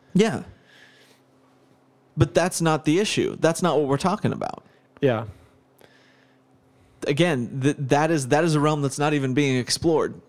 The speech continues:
Speaker 1: by, by, I mean, Twitter literally has no filters on those kinds of things.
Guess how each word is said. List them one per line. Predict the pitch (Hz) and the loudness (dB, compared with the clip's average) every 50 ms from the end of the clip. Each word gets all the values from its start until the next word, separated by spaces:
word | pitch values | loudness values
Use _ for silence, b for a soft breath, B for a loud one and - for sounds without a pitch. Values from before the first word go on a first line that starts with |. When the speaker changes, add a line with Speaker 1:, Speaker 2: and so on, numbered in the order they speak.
| _ _ - | _ _ -4
Speaker 1:
by, | - 120 123 120 117 110 - | -2 0 2 2 0 -2 -4
by, | - 117 123 117 110 110 107 - B B B B B B B B | -4 -2 0 0 2 0 -2 -4 B B B B B B B B
I | 120 | 0
mean, | 135 135 127 123 135 - - | 0 0 0 -2 -6 -10 -6
Twitter | - - 160 196 202 151 131 117 | 0 2 2 2 2 2 0 -2
literally | 113 113 131 151 180 175 156 135 123 117 | -2 -2 0 0 0 2 2 0 0 0
has | 113 127 120 110 107 | 0 0 0 0 0
no | 117 123 147 202 233 | 0 2 2 2 0
filters | - - 131 113 117 - 117 110 113 | 0 -2 -4 -2 -2 -2 -4 -2 0
on | 120 110 110 | 0 0 0
those | 110 107 104 - | 0 -2 -2 -4
kinds | - 117 110 104 - | -4 -4 -4 -4 -6
of | 104 104 | -8 -8
things. | - 110 107 110 127 147 - - | -6 -4 -4 -4 -6 -8 -10 -12